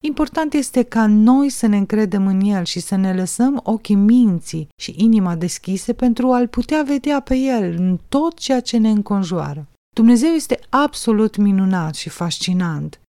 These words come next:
El este un bun creator și un foarte bun tată și dorește ca niciunul dintre noi să nu pierim, ci să trăim veșnic cu El în rai. Așa că, dragi ascultători, haideți ca astăzi să ne facem fiecare dintre noi timp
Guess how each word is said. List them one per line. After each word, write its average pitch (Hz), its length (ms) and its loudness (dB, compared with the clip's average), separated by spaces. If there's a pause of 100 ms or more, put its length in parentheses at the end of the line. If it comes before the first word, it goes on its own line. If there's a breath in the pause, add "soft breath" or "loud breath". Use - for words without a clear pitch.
(160)
El 175 180 -2
este 165 320 -4
un 151 220 -4
bun 190 240 2
creator 196 540 0
și - 140 -4
un 214 120 2
foarte 277 480 0
bun 214 260 2
tată 165 360 -2
și 185 180 -4
dorește 226 380 0
ca 247 160 0
niciunul 294 640 0
dintre 240 380 2
noi 285 280 0
să - 160 -6
nu 180 140 0
pierim, 156 540 -4 (120)
ci 185 140 -6
să 175 160 -4
trăim 190 360 0
veșnic 208 480 -2
cu 170 140 -4
El 180 180 0
în 185 160 0
rai. 180 360 -2 (300)
Așa 262 200 -2
că, 247 220 0
dragi 208 460 0
ascultători, 170 680 -6 (120)
haideți 359 400 -2
ca 202 300 -2
astăzi 170 640 -4
să - 80 0
ne 226 100 4
facem 311 380 -6
fiecare 330 480 -4
dintre 233 360 0
noi 226 200 4
timp 220 360 0